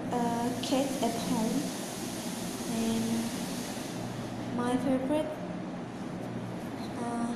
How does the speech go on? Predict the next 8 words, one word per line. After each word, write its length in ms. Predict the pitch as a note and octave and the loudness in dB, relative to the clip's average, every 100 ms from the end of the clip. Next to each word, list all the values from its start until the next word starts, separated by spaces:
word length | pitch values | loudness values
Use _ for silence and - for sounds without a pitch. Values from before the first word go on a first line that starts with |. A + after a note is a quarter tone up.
| A#3 - - - - - - - - - B3 | -2 -4 -6 -6 -6 -6 -6 -6 -4 -2 2
okay, 140 | A#3+ | 2
beside 420 | A#3+ - B3+ C4 | 4 4 4 2
that, 260 | A#3+ B3 C#4 C4 - | 4 4 4 2 -2
uh, 460 | A#3 A#3 A3+ A#3 A3+ A3+ | -2 0 0 0 2 2
my 160 | A3+ A#3 A#3+ B3 | 4 2 2 2
favorite 240 | A#3+ C4+ | 2 2
song 640 | - - D4 D4+ D#4 - - - A3+ A#3 | 0 2 4 4 2 -2 -2 -4 -2 -2
is 400 | A3+ A3+ A3+ A3+ | 0 0 0 0